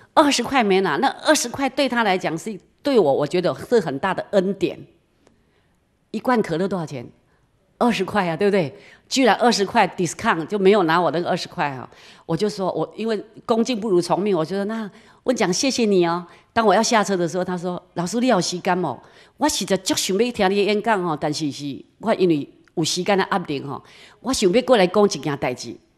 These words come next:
我说：“我还有十五分钟啊。”我说：“您想要说什么呢？”我就还在车上，他说：“老师，我坦白讲吼，我不是没钱呢。我这台客运车我开暗时啊。”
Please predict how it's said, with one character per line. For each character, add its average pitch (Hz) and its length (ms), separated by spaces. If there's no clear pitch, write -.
我 147 100
说 202 160
：“我 151 80
还 170 120
有 170 100
十 180 160
五 165 80
分 165 180
钟 156 220
啊。” 156 140
我 165 60
说 208 180
：“您 190 140
想 170 200
要 175 100
说 170 220
什 147 160
么 123 100
呢？” 165 320
我 147 80
就 170 100
还 160 120
在 175 100
车 170 180
上， 175 160
他 170 120
说： 170 200
“老 156 100
师， 156 100
我 196 120
坦 185 180
白 160 120
讲 143 300
吼， 139 160
我 233 160
不 175 80
是 151 160
没 156 180
钱 131 300
呢。 135 180
我 247 240
这 302 100
台 208 160
客 214 80
运 214 180
车 202 220
我 226 80
开 185 160
暗 180 220
时 123 240
啊。” 120 160